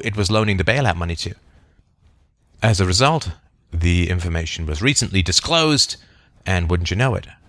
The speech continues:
the Federal Reserve loaned out twenty-six billion dollars to Libya's central bank. Because,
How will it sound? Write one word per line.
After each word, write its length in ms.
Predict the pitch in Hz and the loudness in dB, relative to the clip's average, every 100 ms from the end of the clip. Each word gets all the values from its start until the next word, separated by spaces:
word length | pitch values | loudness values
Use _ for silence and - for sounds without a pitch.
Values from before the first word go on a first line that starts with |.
| - | -8
the 80 | 85 | -2
Federal 320 | 92 90 85 | 0 2 2
Reserve 580 | 85 87 92 87 85 - _ _ _ _ _ _ - | 2 2 2 2 -2 -8 _ _ _ _ _ _ -2
loaned 420 | 95 120 127 120 | 2 2 2 0
out 400 | - 127 127 95 - | 0 0 0 -2 -4
twenty-six 560 | 127 120 123 131 - | 0 0 2 0 -2
billion 680 | - 110 92 - 123 135 135 | -4 -2 0 2 2 4 2
dollars 580 | 113 127 147 92 - - - _ _ _ _ _ - | 2 2 2 0 0 -2 -4 _ _ _ _ _ -4
to 100 | 98 | 2
Libya's 720 | 101 175 185 101 92 - - _ _ _ _ | 4 4 2 2 2 0 -4 _ _ _ _
central 400 | - 90 82 85 | -4 -2 -2 0
bank. 380 | 95 85 - - _ _ - | 0 0 -6 -16 _ _ -6
Because, 460 | 110 170 123 - | -2 0 0 0